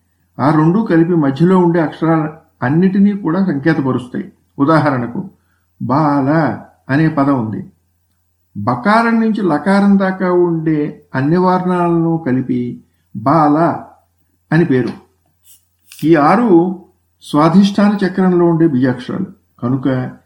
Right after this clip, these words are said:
ఈ చక్రానికి బాలచక్రం అని పేరు. అలాగే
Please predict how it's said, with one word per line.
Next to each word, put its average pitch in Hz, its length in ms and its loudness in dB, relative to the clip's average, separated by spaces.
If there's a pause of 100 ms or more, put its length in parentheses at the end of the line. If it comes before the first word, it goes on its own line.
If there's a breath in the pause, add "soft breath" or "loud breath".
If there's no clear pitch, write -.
(140)
ఈ 143 60 4
చక్రానికి 196 640 0
బాలచక్రం 165 720 -2
అని 139 140 -4
పేరు. 120 280 -6 (1400)
అలాగే 156 680 -2